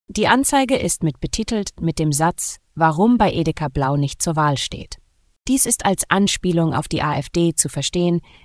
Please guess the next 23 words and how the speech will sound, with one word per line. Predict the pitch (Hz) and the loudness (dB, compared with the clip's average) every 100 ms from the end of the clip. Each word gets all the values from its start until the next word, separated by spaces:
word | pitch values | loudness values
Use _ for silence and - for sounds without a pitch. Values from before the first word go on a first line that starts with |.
| - | -6
die | 170 | -4
Blau | 156 156 170 | 2 4 4
seit | 175 147 139 | 4 -2 -2
ihrer | 147 147 | -4 -4
Gründung | 151 170 170 160 | 0 2 4 2
als | 147 139 | -2 -4
Parteifarbe | - - 170 139 123 123 127 | -4 0 0 0 -4 -6 -4
benutzt. | 139 143 - - - - _ _ _ _ _ | -2 -2 -4 -8 -10 -18 _ _ _ _ _
In | - 226 | 0 4
der | 233 | 4
Anzeige | - 294 - 208 196 | 4 0 2 2 2
sind | 185 202 - | 0 0 0
zahlreiche | - 220 254 233 226 - | 0 2 2 0 -2 -2
Obst- | 208 - - | 0 0 -2
und | 208 - | -2 0
Gemüsesorten | 190 202 170 147 147 147 160 147 | 4 4 2 0 0 0 -2 0
wie | 147 | -2
Gurken, | 135 185 - 202 202 - | 2 0 2 -2 -2 -6
Brokkoli, | - 170 - 185 185 190 - _ | 0 2 2 2 2 0 -4 _
Bananen | 151 151 160 175 175 | 0 4 4 4 4
und | 180 | 2
Erdbeeren | 170 180 - 120 120 | 0 0 -2 -4 -4
abgebildet. | - - 123 123 117 110 117 - | -6 -8 -8 -6 -6 -8 -12 -16